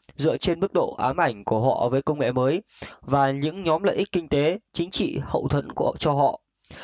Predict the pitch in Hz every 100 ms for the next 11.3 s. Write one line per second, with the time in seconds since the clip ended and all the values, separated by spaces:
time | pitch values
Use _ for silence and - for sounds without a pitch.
0 | - 127 143 143 135 113 185 175 165 147
1 | 127 - 120 107 196 - 165 95 208 226
2 | 156 135 147 147 - 135 156 208 - 117
3 | 113 147 170 139 113 117 131 - - -
4 | _ - 143 151 156 156 - 139 147 147
5 | 135 175 - - 117 123 143 151 127 113
6 | - 135 117 - - - - 165 170 175
7 | 202 - 156 190 180 180 165 170 110 120
8 | 131 123 123 117 131 - 156 151 - -
9 | - - 151 139 156 143 156 160 220 185
10 | 139 - 131 113 120 139 151 104 110 -
11 | - 165 -